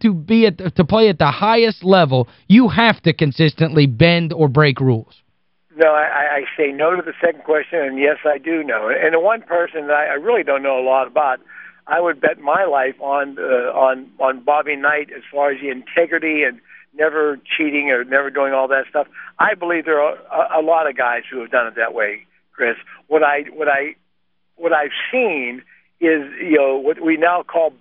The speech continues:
Speaker 2: bending or, or pushing the envelope or all that. And I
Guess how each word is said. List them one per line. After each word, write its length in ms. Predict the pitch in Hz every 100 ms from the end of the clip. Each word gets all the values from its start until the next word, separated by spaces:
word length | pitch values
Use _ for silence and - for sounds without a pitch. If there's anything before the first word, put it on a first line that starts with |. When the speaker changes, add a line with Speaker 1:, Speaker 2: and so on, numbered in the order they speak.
| _
Speaker 2:
bending 420 | 160 165 135 110
or, 200 | 113 123
or 180 | 127 120
pushing 480 | 117 - 160 156 147
the 160 | 139 147
envelope 500 | 147 123 120 107 101
or 100 | 143
all 160 | 120 117
that. 240 | 110 101 - - - - -
And 120 | 165 170
I 180 | 156